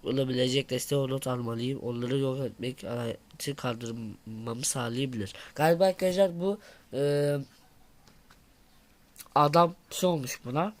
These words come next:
Bir şey yapmışlar yani buna. Ve galiba yani öldürmüşler.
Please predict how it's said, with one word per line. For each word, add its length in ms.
Bir 40
şey 120
yapmışlar 460
yani 220
buna. 220
Ve 60
galiba 460
yani 160
öldürmüşler. 840